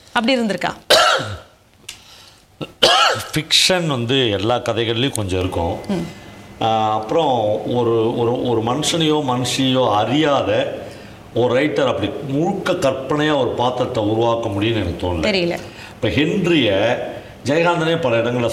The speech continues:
Speaker 2: சொல்றாரு, "நான் தான் ஹென்ரியா வா-, இருக்கணும்னு ஆசைப்பட்டேன், ஆனா என்னால அப்படி இருக்க முடியல, என்னால துரைக்கண்ணா தான் இருக்க முடியுதுன்னு" சொல்றாரு.
Speaker 1: இந்த டிரைவர்.
Speaker 2: ஆமா, அந்த டிரைவர் கேரக்டர், டிரைவரே ஹென்ரிக்கு ஈக்குவலான கேரக்டர் தான்.
Speaker 1: ம்.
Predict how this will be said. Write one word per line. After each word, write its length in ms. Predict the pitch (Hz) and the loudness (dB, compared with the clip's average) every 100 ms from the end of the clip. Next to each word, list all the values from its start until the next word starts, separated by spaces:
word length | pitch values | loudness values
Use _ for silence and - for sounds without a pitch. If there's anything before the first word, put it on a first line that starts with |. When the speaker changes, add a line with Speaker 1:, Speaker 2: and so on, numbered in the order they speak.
| 110 | -2
Speaker 2:
சொல்றாரு, 360 | 95 92 101 | -2 0 0
"நான் 400 | 107 104 139 160 | 0 0 0 0
தான் 140 | 156 170 | 0 0
ஹென்ரியா 520 | 123 135 131 139 131 110 | 0 0 0 2 2 2
வா-, 180 | 107 - - - | 0 -2 -6 -4
இருக்கணும்னு 460 | 110 120 120 107 | -2 0 0 0
ஆசைப்பட்டேன், 580 | 107 - - 85 82 82 - - - - - - - | 0 -4 -4 -6 -4 -4 -8 -14 -20 -18 -18 -16 -6
ஆனா 260 | - 131 170 156 123 107 98 | -2 2 2 2 2 0 0
என்னால 380 | 95 95 104 123 | -2 0 0 2
அப்படி 180 | - 104 | 2 2
இருக்க 220 | 117 120 | 0 0
முடியல, 260 | 98 87 | -2 0
என்னால 220 | 87 107 120 | 0 0 0
துரைக்கண்ணா 840 | 95 143 185 - 170 143 135 123 | 0 0 0 2 0 2 2 4
தான் 140 | 139 | 2
இருக்க 180 | 110 92 | 0 -2
முடியுதுன்னு" 400 | 87 82 90 - | -4 -4 -4 -6
சொல்றாரு. 180 | 85 78 | -6 -4
Speaker 1:
இந்த 140 | 214 | -2
டிரைவர். 460 | - 202 190 185 - - - | 0 0 0 -2 -6 -8 -4
Speaker 2:
ஆமா, 100 | 120 | -2
அந்த 240 | 117 117 | 0 0
டிரைவர் 440 | 101 127 156 147 - | 2 2 4 2 2
கேரக்டர், 500 | 120 110 - 123 - | 0 0 -2 -4 -4
டிரைவரே 600 | - 160 208 214 208 208 170 127 104 | 0 0 2 2 2 2 2 2 0
ஹென்ரிக்கு 520 | 135 165 165 180 - | 0 -2 0 0 0
ஈக்குவலான 420 | 175 175 160 151 123 | -2 0 0 0 0
கேரக்டர் 480 | 110 98 - 85 | 0 -2 -4 -4
தான். 180 | 78 | -2
Speaker 1:
ம். 80 | 156 | -2